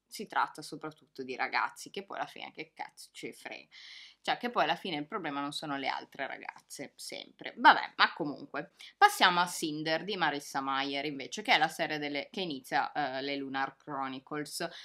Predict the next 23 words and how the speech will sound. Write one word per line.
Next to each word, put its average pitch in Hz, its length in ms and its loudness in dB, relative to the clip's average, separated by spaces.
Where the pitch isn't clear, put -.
A 359 100 8
me 180 120 6
le 202 140 4
Lunar 208 320 2
Chronicles 170 640 -2
sono 190 220 -6
una 185 140 -2
serie 160 280 -2
che - 80 -6
è 180 40 -2
sempre 185 320 -4
piaciuta 185 440 -2
molto, 156 460 -2
la 143 120 -4
trovo 143 440 -4
molto 160 300 -8
carina, 190 360 2
molto 160 260 -6
divertente, 160 600 -4
molto 180 300 -4
di 156 120 -4
intrattenimento, 165 1000 -6
quindi 156 480 -2